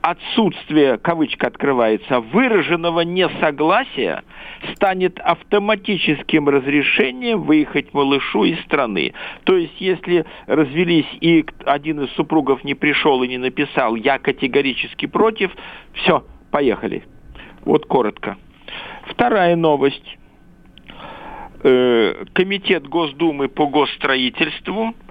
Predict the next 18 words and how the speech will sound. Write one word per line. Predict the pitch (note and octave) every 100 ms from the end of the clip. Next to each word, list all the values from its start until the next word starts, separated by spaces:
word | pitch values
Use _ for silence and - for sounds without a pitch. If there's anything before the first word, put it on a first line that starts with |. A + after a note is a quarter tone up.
| - - -
рекомендовал | G#3 G3+ G3+ G3 F#3 F3+ F3
принять | D#3 E3 E3+ E3+ D#3+
во |
втором | D3+ D#3 D#3 D3+
чтении | - G#3+ A3 G3+
гаражную | D3 D3+ E3 D3+ D3+
амнистию. | A#2+ A2 - D#3+
А |
какая | D#3 G#3 B3
же | F3+
теперь | - F#3
поправка? | E3 E3+ D#3 F#2+ - G#2+ - - - - -
Она | C#3 E3 E3+ -
очень | F3+ F3 - D3 B2+
важная. | A#2 F#2+ - G2 C#2 - - - - - -
Она | D3 D#3 D#3+
касается | - D3 - E3 F#3+ G3 - F#3+
металлических | D3 F3 - C#3+ C#3 E3+ - E3 - E3+